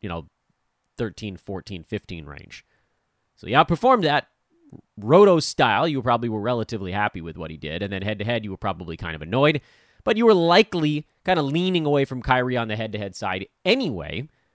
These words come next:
because you knew something was gonna crop up. So what do we think for next year? Kyrie probably on the head-to-head side is, will continue to be a huge headache. On the Roto side, he will be probably a very small headache,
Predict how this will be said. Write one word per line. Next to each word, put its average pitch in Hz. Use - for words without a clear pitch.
because 139
you 175
knew 254
something 151
was 107
gonna 92
crop 90
up. 73
So 180
what 180
do 214
we 196
think 180
for 160
next 131
year? 85
Kyrie 165
probably 190
on 202
the 190
head-to-head 165
side 156
is, 131
will 127
continue 139
to 131
be 135
a -
huge 120
headache. 85
On 110
the 110
Roto 131
side, 127
he 123
will 117
be 117
probably 381
a 339
very 330
small 190
headache, 220